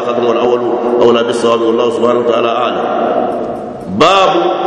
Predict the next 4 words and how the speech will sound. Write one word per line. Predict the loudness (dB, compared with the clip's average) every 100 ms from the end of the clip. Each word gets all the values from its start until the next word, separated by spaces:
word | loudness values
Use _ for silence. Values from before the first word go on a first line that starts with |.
| 0
في |
المخيرة | 2 2 2 2 0 0 0 0 0 0 -2 -2 -2 -2 -2 -2 0
تختار | 0 2 4 4 4
زوجها. | 2 0 0 -2 -2